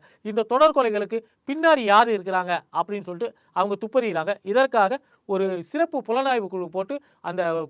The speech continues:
குழுவுல த்ரிஷா வந்து இடம்பெறாங்க. அவங்க அவங்களுடைய ஒரு,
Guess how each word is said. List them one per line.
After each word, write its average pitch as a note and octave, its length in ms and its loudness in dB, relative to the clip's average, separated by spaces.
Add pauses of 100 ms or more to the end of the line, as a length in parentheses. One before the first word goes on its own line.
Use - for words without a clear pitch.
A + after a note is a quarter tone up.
குழுவுல D4 380 -2 (240)
த்ரிஷா D4 340 -2
வந்து G3+ 280 -4
இடம்பெறாங்க. F#3 560 -2 (260)
அவங்க C4+ 500 2
அவங்களுடைய A3+ 500 2 (340)
ஒரு, A3+ 360 -2